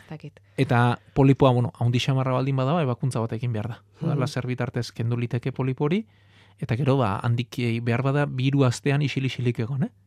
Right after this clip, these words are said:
Speaker 1: Mhm.
Speaker 2: Ahots kordoiek bere tokira etorri eta sendatzeko.
Speaker 1: Hori zailena, behar
Speaker 2: Bai,
Speaker 1: ba.
Speaker 2: eta gero, eh, horrelako polipoak izan dituenari beti gomendatzen zaio ahots teknika lantzea.
Speaker 1: Mhm.
Speaker 2: Hau da,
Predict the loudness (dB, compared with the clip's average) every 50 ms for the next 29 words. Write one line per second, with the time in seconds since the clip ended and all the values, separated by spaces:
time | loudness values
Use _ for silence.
0 | _ -6 -4 -2 -2 -2 -2 -4 -6 -6 -6 -6 -4 -2 -2 0 2 2 2 2
1 | 2 0 0 0 -2 -2 -2 -2 -2 -2 -2 -2 -2 -2 -2 -2 -2 -4 -6 -6
2 | -6 -6 -8 -8 -10 -14 -16 -18 -20 -14 -8 -6 -4 -4 -4 -4 -6 -8 -8 -6
3 | -6 -6 -6 -6 -6 -2 -2 0 -2 -2 -4 _ _ -6 -4 -2 0 2 4 6
4 | 8 6 6 4 2 -2 0 2 4 4 4 4 2 2 2 2 4 6 6 4
5 | 6 6 4 4 2 0 -10 -4 0 2 2 2 2 2 2 2 2 2 2 2
6 | 2 2 2 2 2 2 2 2 2 0 0 2 2 2 2 2 2 0 0 0
7 | 0 -2 0 0 0 0 0 0 0 -2 -2 -2 -2 -4 -4 -2 0 0 -2 -2
8 | -2 -2 -2 -2 -4 -6 -6 -8 -12 -20 -20 _ _ -10 -8 -6 -6 -4 -2 -2
9 | -4 -4 -6